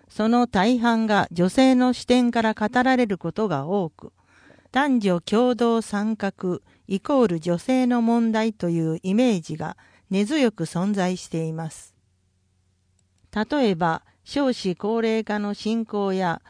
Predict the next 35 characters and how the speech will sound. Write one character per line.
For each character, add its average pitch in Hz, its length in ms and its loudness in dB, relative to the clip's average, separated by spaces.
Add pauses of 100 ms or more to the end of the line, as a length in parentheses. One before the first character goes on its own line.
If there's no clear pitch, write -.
(240)
共 240 260 0
働 247 440 0
き 220 300 -6
世 254 120 -2
帯 196 300 -2
の 147 180 -6
増 185 240 -4
加 190 180 -4
に 170 140 -6
よ 151 160 -4
り、 143 240 -8 (400)
育 240 300 -2
児 175 180 -6
や 151 300 -2
介 269 260 -2
護 190 160 -6
な 190 160 -2
ど 170 160 -8
の 147 160 -10
家 - 220 -8
庭 262 200 -2
生 269 260 -2
活 165 280 -8
に 151 180 -8
お 202 100 -4
い 180 100 -6
て - 260 -14 (220)
果 208 160 -6
た 269 140 -4
す 220 140 -8
べ 180 140 -6
き 147 200 -10
役 156 280 -8
割 202 280 -2
が 143 200 -6